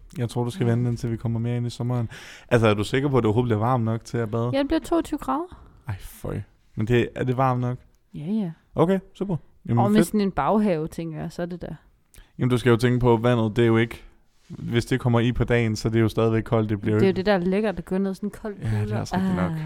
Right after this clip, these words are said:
Speaker 1: Det er også rigtigt nok.
Speaker 2: Og så sådan et fedt badedyr.
Speaker 1: <laughs>
Speaker 2: Sådan en haj,
Speaker 1: Du skal
Speaker 2: eller
Speaker 1: stoppe af, du skal stoppe med det der badedyr der.
Speaker 2: <laughs> Jamen, det er
Speaker 1: Sådan en
Speaker 2: fordi,
Speaker 1: haj. Tør
Speaker 2: det er
Speaker 1: du godt
Speaker 2: altid
Speaker 1: at
Speaker 2: det
Speaker 1: svømme hajer?
Speaker 2: fedeste, jeg synes. Nej,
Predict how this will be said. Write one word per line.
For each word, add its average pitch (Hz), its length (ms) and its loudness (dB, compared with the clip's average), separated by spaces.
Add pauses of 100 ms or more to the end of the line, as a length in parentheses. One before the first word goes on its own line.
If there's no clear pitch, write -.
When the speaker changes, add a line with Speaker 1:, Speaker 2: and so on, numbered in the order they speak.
(260)
Speaker 1:
Det - 60 -10
er 135 40 -8
også 123 140 -12
rigtigt - 220 -14
nok. - 80 -14 (200)
Speaker 2:
Og 196 60 -12
så 240 140 -2
sådan 214 140 -4
et 196 120 -6
fedt - 260 -6
badedyr. 208 420 -4 (460)
Speaker 1:
<laughs> - 400 -12
Speaker 2:
Sådan - 160 -6
en 185 40 -2
haj, 185 280 -2
Speaker 1:
Du 185 60 -8
skal 113 120 -10
Speaker 2:
eller - 160 -4
Speaker 1:
stoppe 107 200 6
af, 110 80 4
du - 180 -4
skal - 160 -6
stoppe 110 360 0
med 107 80 2
det 107 40 4
der 104 140 2
badedyr 107 300 2
der. 101 200 -2 (120)
Speaker 2:
<laughs> 196 140 -2
Jamen, 185 180 -2
det 208 60 2
er - 20 2
Speaker 1:
Sådan 120 140 4
en 98 40 4
Speaker 2:
fordi, 92 40 -2
Speaker 1:
haj. 123 200 8
Tør 113 100 6
Speaker 2:
det 104 60 4 (140)
er 139 60 8
Speaker 1:
du 143 40 8
godt 143 40 8
Speaker 2:
altid 131 120 6
Speaker 1:
at 131 60 6
Speaker 2:
det 220 80 4
Speaker 1:
svømme 147 180 6
hajer? - 240 6
Speaker 2:
fedeste, 208 180 2
jeg 185 120 -2
synes. 202 320 -6 (280)
Nej, 170 220 -8